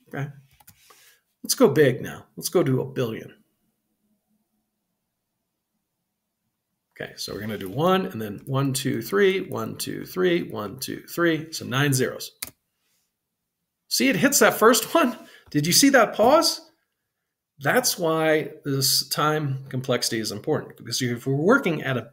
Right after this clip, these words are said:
big tech company where you're taking in a billion or more queries, you're gonna have this big delay. Let's do one more. And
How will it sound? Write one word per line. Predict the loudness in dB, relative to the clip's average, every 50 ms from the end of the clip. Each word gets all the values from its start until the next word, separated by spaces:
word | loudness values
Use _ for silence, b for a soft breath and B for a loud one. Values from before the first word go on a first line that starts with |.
| -4
big | 2 4 6 8 6 6 4 -2
tech | 0 0 0 0 0
company | -4 -4 -4 -6 -10 -10 -10 -12 -12 _ _ _ b b b b b b b _
where | -10 -8 -6
you're | -6 -6 -6
taking | -6 -2 0 0 2 2 2 4 4
in | 6 6 4
a |
billion | 2 2 4 4 6 6 4 4 2 0 -6 -10 -16 _ _ _ _ _ _ _ _ _ _ -10 -6
or | -4 0
more | 4 4 6 4 4
queries, | 0 -6 -4 -2 -2 -2 0 -2 0 0 0 0 -2 -6 _ _ _ _ _ _ _ _ _ _ _ _ _ _ -8
you're | -4 0
gonna | 0 2 2
have | 4 4 4 4 2 2
this | 2 0 0
big | -2 -4 -4 -2 0 2 4 4 4 4 2 0 -2 -6 -14 _ _ _ -8
delay. | -6 -4 -2 0 0 0 0 -2 -6 -12 -16 _ _ _ _ -18 -10
Let's | -8 -4 -4 2
do | 4 6 6 6 6 4 2 -2 -8 -10
one | -6 -4 -2 -2
more. | -4 -4 -6 -8 -10 -10 -12 -20 -20 _ b b b b b b b b _ _ _ _ _ _ _ _ _ _ _ _ _ _ _ _ _ _ _ _ _ _ _ _ _ _ _ _ _ _ _ _ _ _ _
And | -4 0 2 2 2 2 2 2 2 2 0 0 0 0 0 0 0 0 0 -2 -4 -8